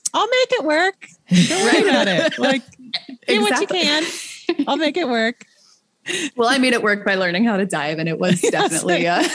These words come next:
Speaker 2: <laughs> an undertaking, but it was, it was worth it. I, I very much prefer cold water diving to, to more temperate and warm water.
Speaker 1: Hmm.
Speaker 2: Um, it's a really beautiful environment. I loved it. So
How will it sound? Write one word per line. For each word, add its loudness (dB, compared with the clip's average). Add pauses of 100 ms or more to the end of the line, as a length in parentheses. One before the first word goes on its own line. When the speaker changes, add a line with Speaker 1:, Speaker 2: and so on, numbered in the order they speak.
(120)
Speaker 2:
<laughs> -2
an -4
undertaking, 0
but -2
it 2
was, 0 (280)
it 2
was 4
worth 0
it. -2
I, -2
I 0
very 0
much -6
prefer -4
cold -6
water -4
diving -4 (120)
to, -6 (160)
to -6
more -2
temperate -6
and -2
warm -4
water. -6 (320)
Speaker 1:
Hmm. -6
Speaker 2:
Um, -4 (160)
it's -6
a -2
really 2
beautiful -4
environment. -6
I -6
loved -6
it. -8 (600)
So -4